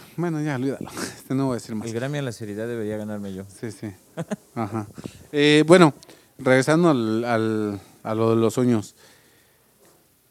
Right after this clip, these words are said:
Speaker 1: Creo que sí, hay formas en las que tu cerebro te dice, pues, bueno, estás tan consciente del sueño que estás teniendo que tienes la capacidad de,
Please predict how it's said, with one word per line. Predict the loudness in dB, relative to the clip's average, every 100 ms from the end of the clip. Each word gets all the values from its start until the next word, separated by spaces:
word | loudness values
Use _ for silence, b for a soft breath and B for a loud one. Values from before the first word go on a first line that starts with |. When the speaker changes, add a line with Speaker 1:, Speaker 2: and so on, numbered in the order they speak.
| _ _ _ _ _ _ _ _ _ _ -2
Speaker 1:
Creo | 4 6 6 4
que | 4 2
sí, | 4 4 6 6 4
hay | 8 8 8 6 4 2
formas | 2 2 4 2 2 0
en | -2 2
las | 0 0
que | -2 -2
tu | -2
cerebro | -4 0 0 0
te | 0
dice, | -2 -2 -4
pues, | -4 -2
bueno, | 0 0
estás | -2 -6
tan | -4 -4 -2
consciente | 0 0 0 -2 -2 -2
del | -2 -4 -8
sueño | 0 4 6 6 4
que | 0
estás | -4 -4
teniendo | -2 0 2 0
que | 0 -2
tienes | -4 _ -4 -2 0 0
la | 2 0
capacidad | -2 -4 -4 -4 0 0
de, | 2 0